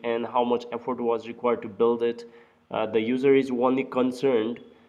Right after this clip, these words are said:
about how simple and clear it is, how enjoyable it is to learn,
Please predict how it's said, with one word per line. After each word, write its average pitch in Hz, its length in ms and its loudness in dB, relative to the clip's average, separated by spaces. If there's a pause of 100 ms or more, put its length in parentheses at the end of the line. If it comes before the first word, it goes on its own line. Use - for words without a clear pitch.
(200)
about 113 480 0
how 135 260 0
simple 139 380 0
and 127 300 -2
clear 135 320 2
it 123 160 -6
is, 127 340 -4 (460)
how 113 280 2
enjoyable 131 600 2
it 127 160 -4
is 123 120 -4
to - 120 -8
learn, 117 420 0